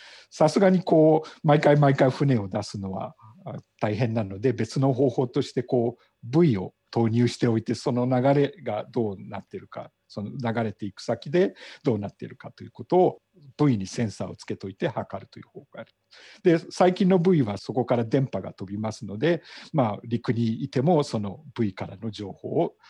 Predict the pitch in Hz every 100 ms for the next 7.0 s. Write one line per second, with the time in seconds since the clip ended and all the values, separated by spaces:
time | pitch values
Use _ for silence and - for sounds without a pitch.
0 | _ 110 - - 95 - 92 - 101 -
1 | - - - - - _ _ _ _ _
2 | _ - _ 139 135 156 165 156 147 143
3 | 131 - - 175 165 123 107 110 101 -
4 | 101 117 113 127 117 113 101 107 98 -
5 | - _ - 113 95 - - 98 104 98
6 | - 98 - - 101 92 - 110 101